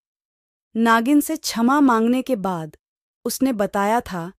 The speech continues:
कि जैसे ही पाँच वर्ष पूरा होंगे, ये सराप का असर खत्म हो जाएगा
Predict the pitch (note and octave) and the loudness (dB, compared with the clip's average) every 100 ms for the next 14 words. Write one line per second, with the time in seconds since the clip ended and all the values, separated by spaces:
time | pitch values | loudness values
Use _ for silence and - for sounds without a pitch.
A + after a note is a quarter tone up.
0 | _ _ _ _ - B3 F3+ G#3+ A3 D4 | _ _ _ _ -8 -6 0 2 2 0
1 | C#4+ D#4+ - A3 A#3+ - A#3 B3+ - - | 0 -2 0 0 0 -4 -2 -2 -4 -6
2 | G#3 G#3+ C4+ B3 G3 E3+ E3 G#3 _ _ | -2 2 2 0 -2 -2 -8 -12 _ _
3 | _ - A3+ C#4+ - A#3+ A3+ B3 - D4+ | _ -10 -4 -2 0 2 2 0 0 -4
4 | - A3 C4 C4+ - C4+ D4 C#4+ A#3 G#3 | -4 -6 -4 -6 -4 -6 0 0 0 0
5 | F3+ E3+ D#3+ D#3 E3+ | -2 -4 -6 -12 -16